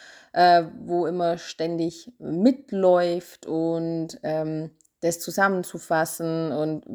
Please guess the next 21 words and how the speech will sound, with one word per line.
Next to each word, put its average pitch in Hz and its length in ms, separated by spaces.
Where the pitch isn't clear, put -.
was 208 200
da 220 120
alles 202 260
mit 185 160
reinfließt, 170 560
das 175 80
sind 175 80
einfach 208 200
so, 226 320
so 190 240
viele 165 280
Sachen 160 520
und 156 160
dann 147 140
auch 151 280
dieser 240 180
Kontext, 220 600
äh, 185 220
Spiritualität, 196 1200
der 170 160
hier, 175 680